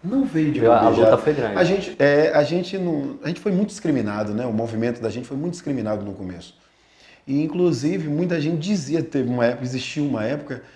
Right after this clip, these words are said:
Speaker 1: que muita gente dizia que iria acabar, né? Então, a gente sofreu muito. O movimento, eu falo, a gente, o movimento. Sofreu, sofremos muito com, com,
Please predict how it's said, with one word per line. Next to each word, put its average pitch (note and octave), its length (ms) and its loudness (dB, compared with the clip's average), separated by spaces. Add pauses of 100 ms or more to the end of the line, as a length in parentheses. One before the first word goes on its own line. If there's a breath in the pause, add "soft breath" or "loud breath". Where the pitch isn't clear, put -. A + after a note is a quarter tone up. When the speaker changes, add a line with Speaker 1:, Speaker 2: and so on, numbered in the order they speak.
(260 loud breath)
Speaker 1:
que A#2+ 80 -8
muita D3 240 0
gente D3 140 -4
dizia C#3+ 300 -6
que D3 140 -8
iria D3+ 160 -2
acabar, D#3 560 0
né? C#3+ 220 -6 (640 soft breath)
Então, B2 340 -6
a D#3 40 -6
gente E3+ 180 -6
sofreu A3 280 -2
muito. C3+ 380 0 (300)
O A#2 60 -6
movimento, C3+ 600 -2
eu F#2+ 80 -8
falo, G#2+ 220 -12
a G#2+ 60 -6
gente, C3 360 -8
o D3 80 -10
movimento. C3+ 560 -6 (500 loud breath)
Sofreu, D#3+ 640 -6
sofremos D#3 460 -4
muito B2+ 260 -2
com, A2+ 220 -6
com, G2+ 480 -8